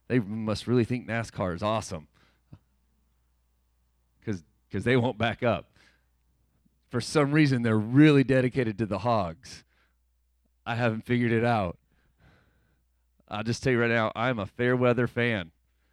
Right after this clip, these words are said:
People are all posting about, like, the Chiefs and stuff. "Yeah, don't jump on the bandwagon when we s-, are heading to the Super Bowl," or whatever. And I'm like, I mean, that's all I have time for is jumping on bandwagons. I don't have enough time in my life to be anything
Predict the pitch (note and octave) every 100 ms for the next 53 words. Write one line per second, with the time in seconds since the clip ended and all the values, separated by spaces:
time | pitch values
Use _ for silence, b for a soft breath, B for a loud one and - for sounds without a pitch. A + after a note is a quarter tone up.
0 | _ - C3 A#2+ B2+ B2 B2 - B2+ C3+
1 | - B2 A2+ G#2+ F#2 G#2 D#2+ G2+ - G#2
2 | - C3 - A#2 - A2 A2+ C3+ D3+ C#3+
3 | D#3 D3 D#3+ C#3+ F3 E3 F3 F#3 E3+ D3
4 | C3+ C3 A#2+ B2+ C#3+ C#3+ - b b b
5 | - D3+ D#3 E3 D#3+ - F3 D3+ C3+ C3+
6 | C3+ A#2+ A#2 A#2 A#2+ B2 A2+ A2+ G#2+ F#2+
7 | _ _ _ _ _ _ - G#2 A2 A2
8 | F#2 F2 A2 C3 B2 A#2+ G#2 - - C3+
9 | B2+ - F2+ F2 D#2+ F#2+ F2 F#2 F2+ F2+
10 | F2+ F2 F2 E2+ E2+ G2 G#2 G#2 G#2+ G#2+
11 | - - C#3+ C#3+ C#3+ C3+ C3+ B2 B2+ B2
12 | A2+ A#2+ B2 C#3 B2 A2 F#2+